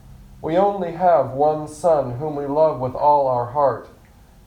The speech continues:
If we eat his flesh, we shall survive and manage to overcome this dangerous situation.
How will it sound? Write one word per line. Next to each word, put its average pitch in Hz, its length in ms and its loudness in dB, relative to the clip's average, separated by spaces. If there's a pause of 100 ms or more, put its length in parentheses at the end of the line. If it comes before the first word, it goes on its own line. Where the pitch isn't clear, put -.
(160)
If 196 200 -8
we 202 140 -10
eat 190 420 -14
his 156 360 -10
flesh, 170 540 2
we 147 160 -8
shall 160 320 0
survive 143 640 0
and 131 220 -4
manage 139 400 -2
to 139 120 -10
overcome 147 680 -4
this 117 200 -8
dangerous 120 600 -8
situation. 113 840 -8